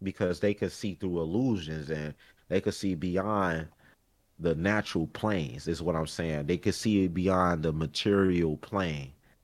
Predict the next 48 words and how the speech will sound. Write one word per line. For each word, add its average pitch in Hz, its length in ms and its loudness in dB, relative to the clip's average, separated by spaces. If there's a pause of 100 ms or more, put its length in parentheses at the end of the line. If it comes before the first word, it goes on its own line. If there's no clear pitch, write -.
(260)
and 85 140 -2
stuff - 380 -2 (100)
like 76 280 0
that. - 300 -4 (100)
And 87 260 0
they, 107 260 4 (240)
the 92 60 -4
whole 143 280 4
purpose 131 440 0
of 85 140 0
living 101 440 2
is 90 220 0
to 98 120 -2
create 87 560 0
a 82 80 2
better 78 360 -2
life. 78 280 0 (260)
Now, 120 180 4
the 107 80 4
part 147 300 2
I'm 139 140 -2
going 123 240 4
actually, 104 520 2
that 101 220 6
I 92 120 4
skipped - 420 0
out 92 140 2
on 82 300 0
was 82 460 2 (520)
the 101 120 4
Uchiha 135 520 2
clan 95 460 2
was 82 140 2
so 92 260 4 (200)
dangerous 87 680 0 (220)
that, 85 480 2 (880)
and, 92 300 2
and 90 160 0
this 127 200 2
is 110 140 -2
what 107 220 4
a 87 60 2
big 98 340 -2
war 90 500 2
really 92 360 2
was, 82 340 0
like, 80 240 -2
about. 71 580 -2